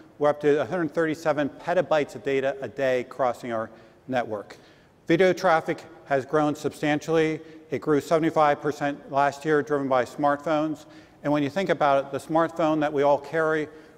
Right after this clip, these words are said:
really was invented only about ten years ago. Apple introduced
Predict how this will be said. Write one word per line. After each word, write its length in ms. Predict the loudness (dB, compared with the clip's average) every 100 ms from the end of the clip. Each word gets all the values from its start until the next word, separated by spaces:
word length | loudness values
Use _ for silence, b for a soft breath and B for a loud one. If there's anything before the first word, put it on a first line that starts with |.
| 2
really 220 | 4 4
was 160 | 2
invented 320 | 2 2 2 0
only 220 | -2 -2
about 280 | 2 0 0
ten 200 | -4 0
years 240 | 0 0
ago. 320 | 0 0 0 -2
Apple 340 | -2 0 0 -2
introduced 520 | -2 -2 0 -2 -8